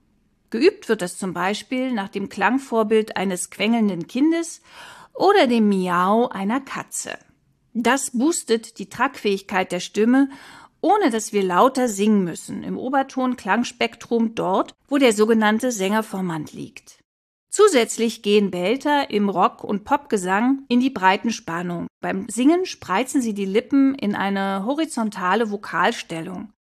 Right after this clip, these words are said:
Das verkürzt den Resonanzraum im vorderen Vokaltrakt, zu dem auch die Lippen gehören, mit dem Ergebnis, dass die Töne heller klingen.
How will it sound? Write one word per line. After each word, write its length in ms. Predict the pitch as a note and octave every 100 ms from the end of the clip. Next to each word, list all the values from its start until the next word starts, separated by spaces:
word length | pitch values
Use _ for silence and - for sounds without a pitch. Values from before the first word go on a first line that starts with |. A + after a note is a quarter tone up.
| _
Das 160 | G#3+ -
verkürzt 920 | G#3+ G#3+ - A#3+ E4+ - - - -
den 200 | G3 F#3+
Resonanzraum 920 | F#3 G3 F#3+ G#3 C4+ - A3+ A#3 A#3+
im 200 | G3+ G#3
vorderen 600 | G3+ A#3 D4+ C4+ F#3 F3+
Vokaltrakt, 840 | F3+ - G3 F3+ - G#3+ C4 -
zu 160 | - A3
dem 260 | G3 G#3 G3
auch 140 | -
die 140 | G3
Lippen 300 | F#3 A3 A#3+
gehören, 560 | A3+ G3+ A3+ A#3+ C4+ C#4+ - - -
mit 140 | C#4 E4
dem 120 | D4
Ergebnis, 600 | G#3 G3 A#3+ C4+ C4+ C4+
dass 200 | G#3 -
die 180 | F#3 F3+
Töne 360 | - G3+ G#3+
heller 480 | G3+ F3+ F#3+ G3+ E3+
klingen. 460 | - - D#3 -